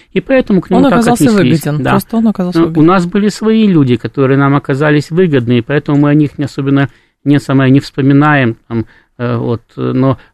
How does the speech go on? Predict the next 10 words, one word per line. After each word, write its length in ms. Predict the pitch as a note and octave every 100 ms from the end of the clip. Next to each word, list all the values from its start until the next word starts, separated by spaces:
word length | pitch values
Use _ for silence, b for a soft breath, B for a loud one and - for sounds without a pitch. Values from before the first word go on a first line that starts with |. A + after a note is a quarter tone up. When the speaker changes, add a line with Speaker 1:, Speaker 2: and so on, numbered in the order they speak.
| C3
Speaker 1:
опять-таки, 320 | C3+ A#2 C3+
мы 120 | C#3
же 120 | C#3
вывезли 500 | C3+ C#3 A#2 B2+ B2+ -
огромное 460 | B2+ B2+ C3 C#3
количество 300 | B2+ B2 -
немецких 340 | B2+ B2 - A#2
конструкторов, 640 | B2+ - D3 D#3 - A2+
да, 80 | A#2+
мы 120 | C3+